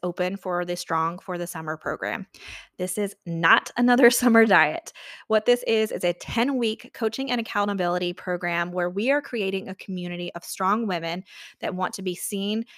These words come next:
and supported through sustainable, satisfying nutrition and fitness throughout the summer months. I want to show you in real time that you can achieve your goals,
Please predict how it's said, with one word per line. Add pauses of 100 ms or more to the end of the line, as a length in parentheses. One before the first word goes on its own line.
(160)
and
supported
through
sustainable,
satisfying
nutrition
and
fitness (280)
throughout
the
summer
months. (440)
I
want
to
show
you
in
real
time
that
you
can
achieve
your
goals,